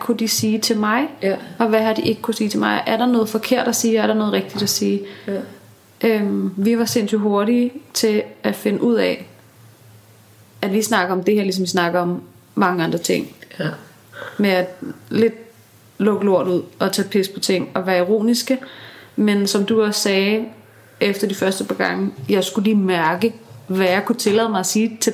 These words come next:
Speaker 1: dig om de her ting. Fordi det er jo en helt ny situation. Man kan ikke sammenligne det med noget andet.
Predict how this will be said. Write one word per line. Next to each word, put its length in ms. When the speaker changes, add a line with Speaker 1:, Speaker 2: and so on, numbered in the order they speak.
Speaker 1:
dig 220
om 180
de 60
her 240
ting. 240
Fordi 200
det 100
er 40
jo 60
en 60
helt 200
ny 100
situation. 580
Man 100
kan 80
ikke 140
sammenligne 400
det 120
med 80
noget 180
andet. 240